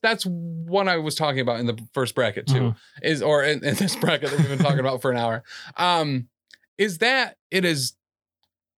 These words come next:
Speaker 1: cringe on purpose that is aware it's cringe and is good because of it.
Speaker 2: Mm-hmm.
Speaker 1: That is a bad dance,
Speaker 2: Mm-hmm.
Speaker 1: but it is done with polish in a way that is great.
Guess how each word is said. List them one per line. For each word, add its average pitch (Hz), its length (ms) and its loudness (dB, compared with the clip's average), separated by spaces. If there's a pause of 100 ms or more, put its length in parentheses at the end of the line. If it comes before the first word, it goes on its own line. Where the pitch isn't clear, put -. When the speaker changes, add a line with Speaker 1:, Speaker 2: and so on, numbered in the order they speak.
Speaker 1:
cringe 233 560 2
on 185 240 2
purpose 180 480 0
that 143 140 2
is 127 80 0
aware 143 400 2
it's 180 140 -2
cringe 143 500 0
and 151 140 2
is 131 160 0
good 139 320 0
because 131 360 0
of 98 100 -4
it. - 200 -10 (540)
Speaker 2:
Mm-hmm. 117 220 4 (200)
Speaker 1:
That 147 160 2
is 214 140 -2
a 170 80 2
bad 139 500 -2 (140)
dance, - 460 -4 (580)
Speaker 2:
Mm-hmm. 113 100 0
Speaker 1:
but 165 120 4
it 151 120 0
is 120 160 0
done 175 440 2 (400)
with 131 280 -2
polish - 640 0 (380)
in 135 80 0
a 123 80 2
way 135 320 2
that 131 160 2
is 120 120 -4
great. - 440 -4